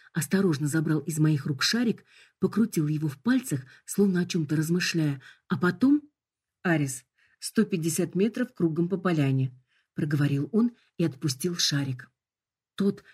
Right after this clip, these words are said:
словно завис в воздухе, а потом полетел. На самом деле отправился наворачивать вокруг нас круги. И всё это на высоте примерно метра над землёй,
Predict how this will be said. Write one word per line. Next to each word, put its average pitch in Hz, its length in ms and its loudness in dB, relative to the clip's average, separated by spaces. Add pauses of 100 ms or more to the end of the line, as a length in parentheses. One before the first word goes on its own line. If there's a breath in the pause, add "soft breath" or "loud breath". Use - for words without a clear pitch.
(100)
словно 175 400 0
завис 160 500 -2
в 151 240 -2
воздухе, 170 540 0 (340 loud breath)
а 135 120 0
потом 135 380 2
полетел. 185 600 -2 (540 soft breath)
На 165 160 2
самом 220 460 4
деле 208 280 2
отправился 170 640 0
наворачивать 175 640 2
вокруг 170 320 -2
нас 156 240 0
круги. 180 460 -2 (520)
И - 120 4
всё - 320 2
это 160 260 0 (140 loud breath)
на 180 160 4
высоте 175 420 -2
примерно 208 500 4
метра 165 360 2
над 185 200 2
землёй, 180 440 4